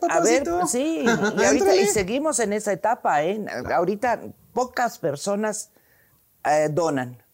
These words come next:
Speaker 2: ¿Por qué
Speaker 1: Pocas.
Speaker 2: crees que sea eso? Porque sí hay empatía, sí hay, de verdad, o sea, sí hay interés por los demás, pero ¿por qué, por qué crees que no
Speaker 1: ¿No dan?
Speaker 2: no dan?
Speaker 1: Bueno, a lo mejor tienen problemas económicos, porque también eso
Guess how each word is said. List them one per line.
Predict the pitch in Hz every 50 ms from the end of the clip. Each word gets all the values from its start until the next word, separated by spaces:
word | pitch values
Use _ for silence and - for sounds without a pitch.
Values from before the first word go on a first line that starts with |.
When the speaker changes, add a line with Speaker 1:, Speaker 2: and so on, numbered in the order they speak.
| _ _ _
Speaker 2:
¿Por | 190 185 196
qué | 247
Speaker 1:
Pocas. | - 165
Speaker 2:
crees | 214 226 208 -
que | - 170
sea | - - 139 110
eso? | - - - - - _ _ _ _ _ _ _ _ _ _ _ _ _ _ _ _ _ _ _ _ _ _ _ - - _ _ _ _ _
Porque | _ - - 208
sí | - - - 330
hay | 330 320
empatía, | 320 302 - - - - - 175 180 - - - - - _ _ _ _ _
sí | - - - 175 196 220
hay, | 185 170 175 190 196 214 196 - - _ _ _ _ _ _
de | 151 143 143 135
verdad, | 131 135 139 151 151 143
o |
sea, | 139 - 131 - - - - - - -
sí | - - - - 208
hay | 220 240 262
interés | 262 247 - - 143 139 156 180 -
por | - - 190
los | 175 151 127
demás, | 127 123 139 160 175 - -
pero | - 156 139 139 135 131 - _ - - _ _ _ _ _ _ - - - -
¿por | - 160 160 -
qué, | - 208 196 - - _ _ _ _ - -
por | 160 156 -
qué | - 190
crees | - 214 220 - -
que | - 190 165
no | 165 170 180 190 196 196 190 190 185 - - - _ _
Speaker 1:
¿No | - 160 180 190 196 208
dan? | 214 208 220 240 269 127 - _
Speaker 2:
no | - 156 165
dan? | 165 180 202 214 _ _ _ - 214 202 - - -
Speaker 1:
Bueno, | - 165 220 254 269 269 240 190
a | 196
lo | 185 180 170
mejor | 175 170 - 226 247 254
tienen | 240 - 247 240 240 233 202
problemas | - 202 180 160 160 160 156 160 156 -
económicos, | 165 151 - 170 160 185 202 214 214 196 - 156 151 -
porque | _ 143 139 - 135 127
también | - 139 139 147 147 160 170 170 170 180
eso | 165 160 151 - - 180 160 160 -